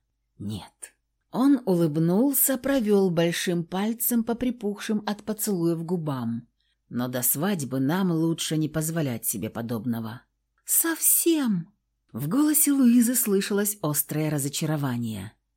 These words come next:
«Совсем», кивнул он. «Я уже говорил вам, что я не джентльмен. Давайте не будем давать повод слухам, ходящим вокруг нас, подтвердиться. А теперь позвольте сказать, что время уже позднее».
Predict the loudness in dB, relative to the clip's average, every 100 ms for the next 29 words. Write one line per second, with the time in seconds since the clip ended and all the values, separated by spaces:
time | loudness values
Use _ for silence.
0 | _ -10 -6 -4 -2 -2 -4 -8 -14 _
1 | _ _ 0 2 4 4 2 0 0 0
2 | 0 -2 _ _ _ -2 2 2 2 0
3 | 2 2 0 0 -2 -4 -2 0 2 2
4 | 2 2 0 -2 -2 -2 -2 -4 -4 -6
5 | -10 _ _ _ -8 0 2 2 -2 2
6 | 4 4 2 0 0 0 0 -2 -2 -2
7 | -2 -2 0 -2 -2 -4 -2 -2 -2 -2
8 | -2 -2 -2 -4 -4 -2 -2 -4 -6 -6
9 | -4 -4 -4 -4 -6 -8 -16 _ _ _
10 | -4 -2 0 0 2 2 4 2 2 0
11 | 2 2 0 0 -2 0 2 2 0 -4
12 | -4 -4 -4 -6 -4 -4 -6 -8 -14